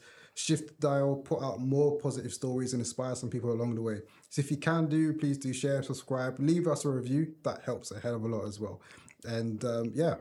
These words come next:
hopefully we can work towards getting all of these one thousand inspirational stories out there. But that's that for now.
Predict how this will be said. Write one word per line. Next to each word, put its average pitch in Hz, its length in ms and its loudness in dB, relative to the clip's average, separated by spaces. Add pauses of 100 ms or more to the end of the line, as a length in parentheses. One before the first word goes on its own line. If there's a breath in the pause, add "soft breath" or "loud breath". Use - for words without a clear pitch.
hopefully 120 320 -4
we 117 80 -4
can 117 260 0
work 123 280 -2
towards 120 220 -4
getting 120 280 0
all 123 100 -2
of 120 80 -6
these 117 240 -6
one 131 180 0
thousand 123 440 -2
inspirational 117 400 -4
stories 117 240 -4
out 143 200 2
there. - 180 -10 (560 soft breath)
But 123 80 2
that's 139 180 2
that - 180 2
for - 120 -2
now. 170 380 2